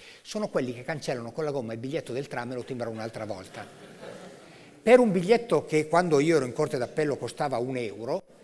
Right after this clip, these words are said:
facevamo tre gradi di giudizio. Primo grado, appello e Cassazione.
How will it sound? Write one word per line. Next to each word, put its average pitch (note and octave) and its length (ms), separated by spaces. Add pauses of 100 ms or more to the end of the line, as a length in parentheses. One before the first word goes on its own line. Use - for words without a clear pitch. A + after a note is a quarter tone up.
(160)
facevamo F3+ 640
tre A3 180
gradi C#3+ 280
di - 280
giudizio. - 520 (1400)
Primo B2+ 240
grado, A#3 260
appello F3 300
e E3 60
Cassazione. C#3+ 880